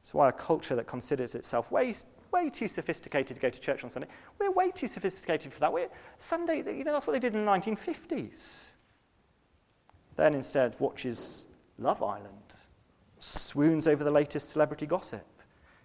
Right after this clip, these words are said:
gets just a little bit too excited about football results. It's why the teenager at school who's way too cool to consider that Jesus might have risen from the dead, no one believes that, do they?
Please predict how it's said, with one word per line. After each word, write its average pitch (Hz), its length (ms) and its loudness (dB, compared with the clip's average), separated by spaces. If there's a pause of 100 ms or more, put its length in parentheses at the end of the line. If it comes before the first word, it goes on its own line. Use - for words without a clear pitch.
gets - 180 -2
just - 240 -2
a 131 60 2
little 147 240 0
bit 139 160 -2
too - 160 -2
excited 156 600 -2
about 110 240 -4
football 143 280 -2
results. - 800 -10 (1000)
It's - 140 -2
why 202 120 12
the 185 60 10
teenager 202 500 6
at 143 100 4
school 202 320 6
who's 156 200 0
way 294 380 8
too 196 240 0
cool 233 340 6
to 170 80 -2
consider 170 380 4
that 143 120 2
Jesus 175 360 2
might 147 140 6
have 135 120 0
risen 156 160 2
from 147 140 -4
the 135 80 -4
dead, 156 300 0
no 220 80 0
one - 120 -10
believes - 240 -16
that, - 140 -10
do - 100 -12
they? - 120 -14